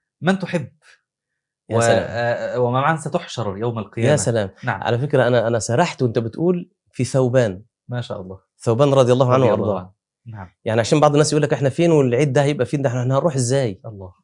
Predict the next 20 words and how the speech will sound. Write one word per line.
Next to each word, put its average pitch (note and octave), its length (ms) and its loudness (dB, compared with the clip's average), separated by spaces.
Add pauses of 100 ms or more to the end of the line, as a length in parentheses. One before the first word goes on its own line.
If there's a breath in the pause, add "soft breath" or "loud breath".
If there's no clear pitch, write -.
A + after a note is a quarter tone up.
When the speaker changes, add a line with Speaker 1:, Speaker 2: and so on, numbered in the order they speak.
(140)
Speaker 2:
حضرتك D#3+ 420 2
جبت C#3 720 -4 (320 soft breath)
عبادة D#3 460 4
بسيطة E3+ 600 0
Speaker 1:
مم. A2 240 -14
Speaker 2:
لكنها D3 520 2
راقية D#3 300 4
جدًا. A2+ 420 -4
Speaker 1:
نعم. G2+ 260 -6 (880 soft breath)
Speaker 2:
ال-، C3 500 2
سيدنا E3 320 4
ث-، - 280 -6
ثوبان B2+ 500 0
رضي B2+ 180 4
الله C#3 160 4
عنه D3 120 4
Speaker 1:
رضي A#2 80 4
الله B2 180 2
Speaker 2:
وأرضاه E3+ 100 0
Speaker 1:
عنه. - 80 -20